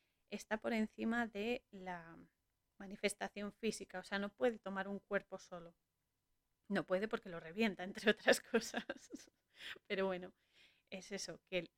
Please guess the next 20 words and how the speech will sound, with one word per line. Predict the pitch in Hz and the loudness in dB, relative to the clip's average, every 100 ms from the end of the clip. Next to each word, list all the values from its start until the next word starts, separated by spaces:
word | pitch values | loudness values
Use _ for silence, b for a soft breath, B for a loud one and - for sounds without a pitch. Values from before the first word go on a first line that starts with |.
| _ | _
otros | 202 220 233 | -8 -2 0
seres | - 226 220 226 | 0 0 2 4
de | 220 | 4
luz | 208 240 226 _ | 4 2 -2 _
o | 175 | -10
seres | - 185 180 196 | -4 -4 -4 -8
oscuros, | 190 226 214 | -4 -2 -2
como | - 180 | -6 -12
son | 170 185 185 | -10 -10 -4
ángeles | 190 185 190 185 - | -4 -4 -8 -10 -8
o | 190 | -4
demonios, | 196 220 208 277 - _ | 0 0 -2 -6 -12 _
sí | - - 254 | -12 -6 -6
pueden | - 269 269 240 247 - - | -4 -2 0 2 0 -4 -8
manifestarse | 190 185 - 208 - 208 | -6 -6 -8 -10 -8 -4
a | 254 | -6
través | - 196 220 | -4 -4 -4
de | 190 | -8
las | 165 - | -10 -8
personas. | - 170 - 170 - - | -6 -6 -10 -16 -16 -20